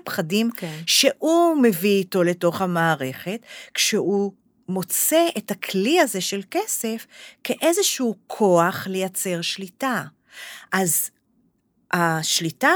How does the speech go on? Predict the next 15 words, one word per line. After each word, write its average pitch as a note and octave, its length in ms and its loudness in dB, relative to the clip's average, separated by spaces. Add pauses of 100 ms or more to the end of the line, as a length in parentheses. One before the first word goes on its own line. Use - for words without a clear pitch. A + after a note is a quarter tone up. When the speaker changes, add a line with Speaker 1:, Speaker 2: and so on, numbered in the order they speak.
Speaker 1:
היא B3+ 300 0 (320)
ב-, F#3 360 0 (140)
ב-, F3 380 -2
בדרך F3+ 560 -2
שבה C#3+ 240 -2
חיים. B3+ 500 -4 (260)
זה E3+ 100 -4
ש-, - 180 -2
חשבונות D#3 640 -6
נפרדים, C#3 800 -6 (1000)
זה D#3+ 520 0 (360)
כל F3 380 4
ה-, D#3 340 0
בעצם D#3+ 600 -2 (100)
הכסף D3+ 1500 -4